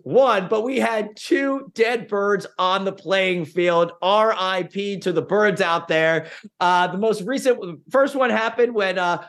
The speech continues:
one of the pitchers was warming up, threw a curveball, not even a fastball, but a curveball, and it nailed the bird,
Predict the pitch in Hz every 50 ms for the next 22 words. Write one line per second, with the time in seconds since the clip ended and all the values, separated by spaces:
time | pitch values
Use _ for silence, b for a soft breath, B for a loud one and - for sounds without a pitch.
0 | _ _ - 190 208 202 202 208 - 220 220 220 220 214 170 185 180 - 175 185
1 | 214 208 196 196 196 196 202 208 208 208 - 240 277 269 - - - - 330 381
2 | 196 - - 254 208 - 170 190 285 349 403 415 415 208 269 247 - - - _
3 | - 285 294 320 320 320 - - 240 190 185 180 202 190 185 - - - - 320
4 | 330 311 - - 196 165 170 165 156 B B B B B B - 202 196 196 196
5 | 196 190 185 185 185 196 254 285 294 294 285 269 262 254 185 - 208 233 214 180
6 | - 247 220 202 202 320 B